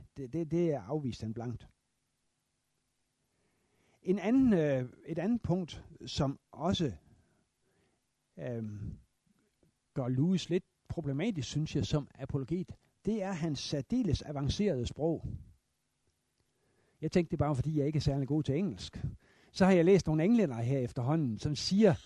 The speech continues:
at selv, øh, veluddannede englændere,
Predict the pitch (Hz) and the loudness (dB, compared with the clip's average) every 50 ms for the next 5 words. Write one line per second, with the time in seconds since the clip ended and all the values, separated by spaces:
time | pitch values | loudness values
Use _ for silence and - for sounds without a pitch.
0 | - - - - - 151 135 - - 202 220 208 - - - _ _ _ _ _ | -18 -20 -20 -8 -4 -4 -2 4 6 6 6 6 2 -8 -18 _ _ _ _ _
1 | - 180 151 135 120 - _ _ 147 151 196 254 262 233 202 190 180 - 156 135 | -2 -2 0 0 -2 -6 _ _ 4 6 6 6 6 4 2 0 2 2 2 0
2 | 151 160 147 127 110 107 107 104 - - - - _ _ _ _ _ _ _ _ | 2 0 0 0 0 -2 -6 -8 -10 -12 -14 -18 _ _ _ _ _ _ _ _
3 | - 175 202 240 226 170 143 135 120 107 - | -4 0 2 2 2 2 2 0 -4 -6 -10